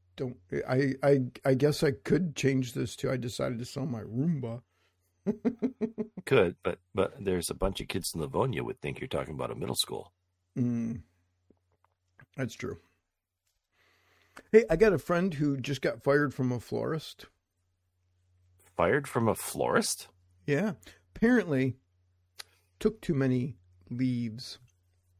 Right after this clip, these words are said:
Speaker 2: Oh, sure. Oh, sure.
Speaker 1: <laughs> Uh, he, he, that, that same friend also has a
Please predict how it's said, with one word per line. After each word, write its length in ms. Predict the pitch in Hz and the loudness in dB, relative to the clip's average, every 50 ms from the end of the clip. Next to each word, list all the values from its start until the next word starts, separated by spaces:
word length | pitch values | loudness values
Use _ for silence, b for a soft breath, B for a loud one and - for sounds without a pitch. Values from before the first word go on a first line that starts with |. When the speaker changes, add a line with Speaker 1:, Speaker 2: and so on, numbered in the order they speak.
| - - - | -10 -4 0
Speaker 2:
Oh, 160 | 90 95 101 | 0 0 0
sure. 380 | 95 - - 80 78 80 - - _ _ _ _ - | 0 -4 -4 -4 -4 -6 -10 -18 _ _ _ _ -4
Oh, 160 | 95 92 101 | -2 -2 -2
sure. 320 | - - - - - - - _ - | -2 -2 -4 -4 -4 -4 -8 _ -10
Speaker 1:
<laughs> 120 | - 143 - _ _ _ _ _ _ _ _ _ _ _ _ _ _ _ - - _ _ _ _ - - - - - - _ _ _ _ _ - | -10 -10 -10 _ _ _ _ _ _ _ _ _ _ _ _ _ _ _ -20 -20 _ _ _ _ -20 -20 -20 -20 -20 -20 _ _ _ _ _ -6
Uh, 300 | 151 139 139 139 135 151 | -4 -2 0 0 0 0
he, 300 | 156 135 135 170 202 - | 0 0 0 0 -2 -4
he, 160 | - 127 143 | -4 -2 -2
that, 300 | 156 151 156 147 147 143 | 0 2 2 2 2 2
that 180 | 151 160 160 127 | 2 0 0 0
same 260 | - - 160 165 139 | -2 -2 -2 -2 -2
friend 300 | 127 - 147 143 127 127 | 0 2 2 4 4 4
also 300 | 127 127 127 - - 135 | 2 0 0 -2 -2 -2
has 240 | 120 123 131 123 117 | -2 -2 -2 -2 -4
a 240 | 127 123 123 127 | -4 -2 -2 -4